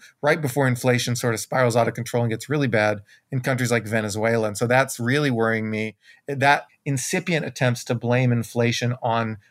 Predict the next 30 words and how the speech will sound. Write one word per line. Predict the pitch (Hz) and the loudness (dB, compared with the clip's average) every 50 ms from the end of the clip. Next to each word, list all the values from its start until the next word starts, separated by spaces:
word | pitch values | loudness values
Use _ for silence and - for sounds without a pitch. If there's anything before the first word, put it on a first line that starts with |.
| _ _ _ - | _ _ _ -16
corporate | - - 151 143 - - 135 127 123 127 - - | -4 0 0 0 0 2 4 4 4 2 0 -4
power | - 123 113 117 127 123 113 104 - - _ _ _ _ _ _ _ _ _ _ _ - - | 0 2 4 4 6 4 4 0 -4 -8 _ _ _ _ _ _ _ _ _ _ _ -8 -4
is | 139 143 139 131 123 - - _ - - | -2 0 0 0 -2 -4 -8 _ -4 0
absolutely, | 143 151 165 156 127 - - 143 143 143 151 - 135 131 123 123 120 131 - _ _ _ _ _ _ | 2 2 2 2 -2 -6 -4 -2 -2 -2 -2 -2 -2 0 0 0 0 -2 -4 _ _ _ _ _ _
that's | - 143 170 190 - - | 0 0 0 0 0 -2
terrifying, | - 131 127 143 135 - 117 110 110 110 | -2 0 0 0 0 -2 -4 -6 -6 -8
because | 113 - - 127 123 113 - - - - - _ _ - | -10 -6 -2 -2 -2 -2 -4 -10 -16 -20 -20 _ _ -2
that | 131 139 139 - - - | 2 2 2 2 0 -2
could | 139 127 | 0 0
mean | 123 123 120 | 2 2 2
inflation | 117 110 - 127 123 117 - 127 | 0 0 0 0 0 0 0 -2
would | 120 107 | -2 0
go | 123 117 113 | 0 0 0
from | - 123 120 113 117 123 - _ _ _ _ | 0 -2 -2 -2 -4 -6 -8 _ _ _ _
five, | - 139 135 135 135 131 117 107 - - | -2 2 4 4 4 2 0 -4 -8 -12
seven | - - 143 139 131 147 135 | -4 0 2 2 2 0 -2
percent | 127 131 120 - 123 113 110 120 120 - _ _ - - - _ _ - | -2 -4 -4 -2 -2 -4 -4 -6 -8 -14 _ _ -20 -20 -20 _ _ -6
or | 127 117 | -2 -2
whatever | 120 120 131 123 120 | 2 4 4 4 4
it | 123 117 | 4 2
is | 120 110 104 | 2 0 0
now | 117 120 135 135 120 113 110 107 101 - - - _ - | 2 2 4 4 4 4 2 0 -2 -8 -18 -20 _ -8
to, | - 139 127 | -4 -2 0
like, | 113 113 110 107 107 - | 2 2 2 0 0 -6
twenty | - - 143 139 139 127 | -4 -2 0 0 0 -2
percent | - 131 123 - 135 127 123 120 120 - - - _ - - _ _ | -2 -4 -4 0 0 0 2 0 0 -2 -8 -14 _ -20 -20 _ _
higher, | _ - - 131 139 139 127 120 110 104 104 101 104 _ _ _ _ | _ -6 0 2 4 4 6 6 4 2 0 -2 -6 _ _ _ _
seventies-like | - - - 165 156 151 135 123 110 113 107 110 113 113 - | -10 -2 0 0 2 2 2 0 0 2 2 2 2 0 -2
or | 123 110 | -4 -4
worse, | 107 127 160 151 120 110 110 107 - - | 0 2 2 4 4 2 0 -2 -6 -8